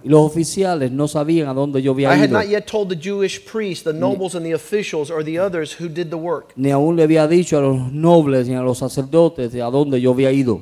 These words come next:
Speaker 2: This is what Nehemiah says when he comes back.
Speaker 1: Esto es lo que Nehemías dice cuando regresa.
Speaker 2: I said to them,
Speaker 1: Les dije a ellos,
Speaker 2: "Don't you see?"
Speaker 1: "¿No sabéis?"
Speaker 2: They didn't see.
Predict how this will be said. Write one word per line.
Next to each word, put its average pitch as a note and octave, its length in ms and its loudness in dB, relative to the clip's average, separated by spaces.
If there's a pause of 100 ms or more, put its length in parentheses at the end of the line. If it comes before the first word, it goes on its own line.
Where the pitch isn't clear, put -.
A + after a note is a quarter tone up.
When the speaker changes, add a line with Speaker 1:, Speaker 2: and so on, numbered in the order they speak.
(120)
Speaker 2:
This A3+ 180 -4
is A3+ 80 -8
what A#3 160 0
Nehemiah G#3 500 0
says G3+ 320 -4
when F3 180 -6
he F3+ 80 -6
comes F3 280 -8
back. D#3 380 -2
Speaker 1:
Esto D#3+ 240 0
es F3 40 6
lo F3 100 4
que E3 120 -2
Nehemías D#3 400 0
dice F3 300 2
cuando D3 340 -2
regresa. C3+ 680 -2
Speaker 2:
I E3 160 0
said A#3 380 -2
to A3+ 120 -2
them, D3 380 -6 (180)
Speaker 1:
Les A#2 300 -4
dije F3 400 4
a C#3+ 160 2
ellos, A#2 460 8
Speaker 2:
"Don't G#3+ 420 0
you B3+ 100 -4
see?" A#3 600 -6 (120)
Speaker 1:
"¿No D3 180 0
sabéis?" C3 760 -2 (140)
Speaker 2:
They E3 140 -4
didn't E3 180 -8
see. C#3+ 380 -14